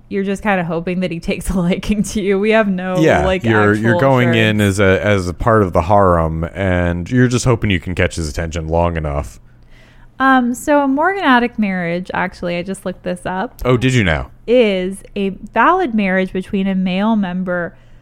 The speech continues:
Speaker 1: of a sovereign, princely, or noble house and a woman of lesser birth.
Speaker 2: Oh, okay. Interesting. Huh.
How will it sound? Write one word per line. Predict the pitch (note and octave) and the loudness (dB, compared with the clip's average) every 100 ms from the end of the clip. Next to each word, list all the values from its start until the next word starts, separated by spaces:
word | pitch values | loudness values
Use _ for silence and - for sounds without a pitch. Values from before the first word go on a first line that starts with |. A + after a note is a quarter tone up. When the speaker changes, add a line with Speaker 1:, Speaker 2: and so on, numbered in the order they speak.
| - _ - - | -20 _ -20 -8
Speaker 1:
of | B3 | -2
a | B3 | -2
sovereign, | - D4 D#4 D#4 D#4 C#4 | 2 6 6 4 2 2
princely, | - A3 G#3+ A3+ | 2 2 2 0
or | G#3 | 2
noble | F#3+ F3 F3 F3+ | 0 0 -2 -4
house | - F3 F3 - | 0 0 0 -4
and | - | -6
a | F#3 | -4
woman | F#3 F#3 F#3 F3+ | -2 0 0 -2
of | - F3 | -4 -6
lesser | E3+ E3 F3 F#3 | -6 -6 -8 -8
birth. | - - G3 - - - | -8 -8 -12 -16 -16 -4
Speaker 2:
Oh, | F#2+ A#2+ E3 D#3 A2 E2+ D#2 | 0 2 2 0 -2 -4 -4
okay. | F2 G#2 - D2 D#2 E2+ - _ - | -4 -4 -2 -2 -2 -6 -20 _ -16
Interesting. | - A2+ G#2+ D#2 - D2 D2 - | -10 -6 -4 -4 -6 -12 -12 -6
Huh. | A#2+ | -6